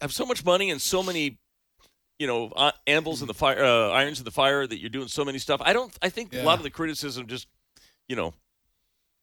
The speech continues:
Speaker 1: he doesn't. He doesn't even pay attention. He doesn't have
Speaker 2: Yeah.
Speaker 1: to.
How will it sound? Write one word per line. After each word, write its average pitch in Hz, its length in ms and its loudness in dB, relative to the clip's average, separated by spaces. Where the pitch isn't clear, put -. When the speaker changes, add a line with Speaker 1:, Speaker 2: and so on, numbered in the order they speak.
Speaker 1:
he 131 180 -6
doesn't. 113 260 -2
He 117 120 -6
doesn't 110 160 0
even 82 100 -8
pay 80 120 -6
attention. - 400 -12
He 120 60 -10
doesn't 107 200 0
have 131 200 -4
Speaker 2:
Yeah. 71 80 -10
Speaker 1:
to. - 40 -18